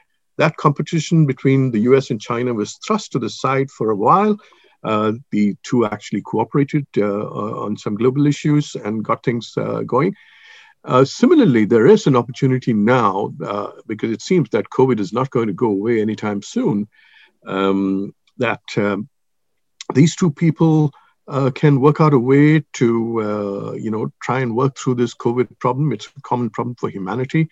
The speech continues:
So, uh, I'm not entirely ruling out, um, uh, you know, the possibility of, uh,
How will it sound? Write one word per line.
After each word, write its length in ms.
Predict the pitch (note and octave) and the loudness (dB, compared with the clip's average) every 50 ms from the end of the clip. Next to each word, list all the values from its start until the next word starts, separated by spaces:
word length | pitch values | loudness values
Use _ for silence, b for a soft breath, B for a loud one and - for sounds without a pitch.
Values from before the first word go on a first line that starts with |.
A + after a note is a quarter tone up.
| - | -8
So, 460 | _ D#3 D3 C#3+ C#3+ C#3 C3+ C3+ C3+ | _ -4 0 2 4 4 4 2 0
uh, 280 | B2+ A#2 A#2+ A#2 A#2+ - - | 0 0 0 0 0 -2 -2
I'm 100 | C3 C3+ | -2 0
not 160 | C3+ F#3+ G#3+ | 0 2 0
entirely 460 | D3 A#2 - - C3 C3+ D3 D3+ C#3+ C3+ | 0 -2 -4 -6 -4 -2 0 0 0 0
ruling 360 | A#2 B2 B2+ B2 B2 A#2 A2+ | 0 -2 -2 0 0 -2 -2
out, 240 | A2+ B2+ E3 G#3 - - - | -2 -2 -2 -4 -6 -6 -6
um, 680 | A2+ G#2 G2 G2+ G2 F#2+ F#2+ F#2+ F#2 F#2 F#2+ G2+ - _ _ _ _ _ _ _ - | -4 -4 -4 -4 -6 -6 -8 -8 -8 -8 -10 -12 -14 _ _ _ _ _ _ _ -18
uh, 200 | G2 F#2+ F#2+ G2+ A#2 | -16 -16 -16 -12 -8
you 100 | A#2 G#2 | -6 -6
know, 220 | G2 F#2+ G2+ - - | -6 -6 -10 -12 -10
the 120 | C#3 G#2+ | -12 -12
possibility 840 | G#2 - G2+ - - G#2+ G2 A2+ A2+ A2 - A#2 A2 G#2+ G#2 G2+ G2+ | -8 -8 -10 -10 -10 -8 -6 -6 -6 -4 -4 -6 -4 -4 -4 -4 -6
of, 140 | G2 F#2+ - _ _ | -6 -8 -12 _ _
uh, 360 | G#2+ G2 G2 G2+ G2+ G#2+ G#2+ | -10 -10 -10 -10 -10 -12 -14